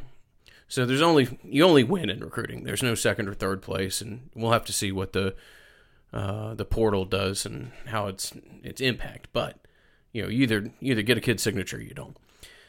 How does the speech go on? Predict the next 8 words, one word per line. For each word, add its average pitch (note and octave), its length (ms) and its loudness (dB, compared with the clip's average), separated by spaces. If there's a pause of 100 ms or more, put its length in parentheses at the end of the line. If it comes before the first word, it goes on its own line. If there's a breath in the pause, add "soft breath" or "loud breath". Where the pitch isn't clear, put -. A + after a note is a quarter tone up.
(180 soft breath)
There F3 160 8
are E3 60 4
times E3+ 320 4
in D3+ 100 6
recruiting A#2 420 0 (200)
where A#2 160 -2
you D3+ 400 0
can G2+ 480 -4